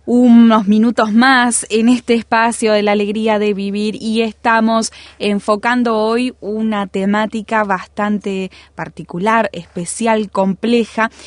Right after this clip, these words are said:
y lo estamos haciendo entonces con la ayuda de profesionales que nos orienten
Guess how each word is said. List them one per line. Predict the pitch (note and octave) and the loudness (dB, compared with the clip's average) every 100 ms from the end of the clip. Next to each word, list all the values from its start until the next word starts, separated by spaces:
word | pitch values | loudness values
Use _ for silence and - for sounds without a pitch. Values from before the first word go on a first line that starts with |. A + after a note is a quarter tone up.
| - | -14
y | G3 | -8
lo | F#3+ | -6
estamos | G3 G3+ A3 A3+ | -4 -2 -2 -2
haciendo | B3+ A#3+ A3+ B3+ | -4 -4 -2 -2
entonces | G#3 G3+ G#3 B3 | 0 -2 0 -2
con | - F#3+ A3+ | -2 -2 0
la | |
ayuda | A3+ F#3 G#3+ A3 A3+ | -2 -2 -2 0 0
de | G3+ G3+ G#3+ | 0 -2 -2
profesionales | G#3 G3+ - G3 - F#3+ F#3+ G3+ A3+ | -4 -4 -4 -8 -6 -6 -4 -2 -4
que | A3+ G#3+ | -4 -4
nos | G3+ G#3 - | -4 -4 -6
orienten | E3+ F#3+ G3+ A3+ | -8 -8 -6 -4